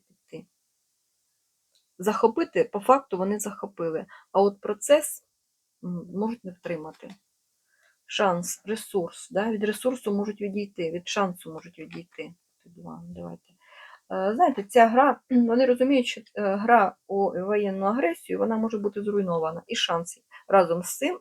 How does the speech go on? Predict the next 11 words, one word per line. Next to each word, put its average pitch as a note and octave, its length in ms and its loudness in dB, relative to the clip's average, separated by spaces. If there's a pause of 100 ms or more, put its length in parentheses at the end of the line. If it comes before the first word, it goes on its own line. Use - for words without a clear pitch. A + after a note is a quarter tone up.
(120)
цей F#3 200 -2
шанс B3 420 0
може G3 300 -2
теж G#3 200 0
несподівано F3+ 580 -6
закінчитися, G#3 680 -8
а E3 40 0
вони E3+ 240 -4
підуть. E3+ 360 -14 (1600)
Ось A3 180 -12
так. F#3 460 -12